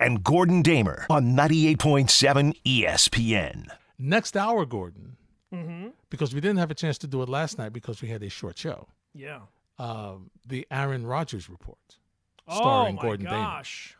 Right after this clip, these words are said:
Speaker 3: Whew,
Speaker 2: And
Speaker 3: we have
Speaker 2: there's
Speaker 3: so many
Speaker 2: so much
Speaker 3: pieces of data to feed into
Speaker 2: We
Speaker 3: the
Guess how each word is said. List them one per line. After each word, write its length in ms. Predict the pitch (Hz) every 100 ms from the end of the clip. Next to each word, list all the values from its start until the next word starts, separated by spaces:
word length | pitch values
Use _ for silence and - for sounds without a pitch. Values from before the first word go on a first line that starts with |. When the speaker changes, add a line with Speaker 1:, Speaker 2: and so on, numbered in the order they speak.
| - -
Speaker 3:
Whew, 320 | 349 403 392
Speaker 2:
And 80 | 180
Speaker 3:
we 160 | 170
have 180 | 165 156
Speaker 2:
there's 140 | 123 -
Speaker 3:
so 240 | 208 226
many 180 | 226 180
Speaker 2:
so 100 | 127
much 140 | 104
Speaker 3:
pieces 360 | 190 220 190 151
of 180 | 117 113
data 340 | 165 185 202
to 120 | 160
feed 320 | 143 - 202 202
into 180 |
Speaker 2:
We 40 |
Speaker 3:
the 0 | 202